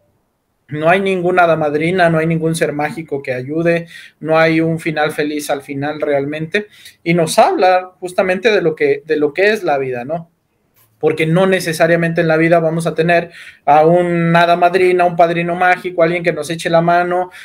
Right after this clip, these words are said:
no nos vamos a ganar la lotería necesariamente,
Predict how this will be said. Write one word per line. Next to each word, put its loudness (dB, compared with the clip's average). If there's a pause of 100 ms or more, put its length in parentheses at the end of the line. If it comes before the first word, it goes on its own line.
(140)
no 2
nos 4
vamos 2
a 2
ganar 4
la 4
lotería 2
necesariamente, 0